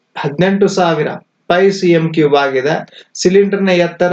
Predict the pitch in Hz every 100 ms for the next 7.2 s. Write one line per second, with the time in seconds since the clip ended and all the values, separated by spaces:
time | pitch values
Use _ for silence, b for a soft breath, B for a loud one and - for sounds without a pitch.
0 | 190 180 175 175 165 160 180 185 180 170
1 | 170 151 160 143 147 139 123 139 175 156
2 | 147 170 175 180 160 165 165 180 156 156
3 | 196 185 175 170 165 156 - 156 151 143
4 | 143 175 160 151 147 139 131 127 139 156
5 | 143 135 127 - 165 139 143 147 151 151
6 | 135 - - - 139 135 131 123 123 123
7 | 170 185